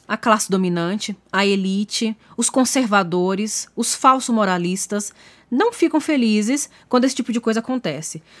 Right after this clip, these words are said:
Quando a sociedade caminha pra uma estrutura mais justa, eles não ficam satisfeitos. Logo o povo começou a encher a paciência, começou a,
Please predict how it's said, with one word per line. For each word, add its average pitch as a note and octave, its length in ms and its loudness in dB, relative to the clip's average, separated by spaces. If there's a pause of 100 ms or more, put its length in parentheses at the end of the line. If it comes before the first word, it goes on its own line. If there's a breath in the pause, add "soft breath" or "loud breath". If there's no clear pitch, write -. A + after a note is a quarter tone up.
(120 soft breath)
Quando A#3+ 200 2
a - 20 0
sociedade A#3+ 640 2
caminha A3 380 2
pra A3 100 0
uma G3 140 2
estrutura F#3 400 -4
mais E3 260 -2
justa, D#3+ 460 -6 (160)
eles A#3 120 -4
não B3+ 120 0
ficam A3 180 -2
satisfeitos. E3+ 720 -6 (100)
Logo D#4 300 8
o - 20 -2
povo D#4 220 4
começou C#4 400 0
a B3 80 2
encher A3 300 0
a G3+ 60 2
paciência, G#3+ 760 -2
começou F#3 640 -2
a, E3 240 0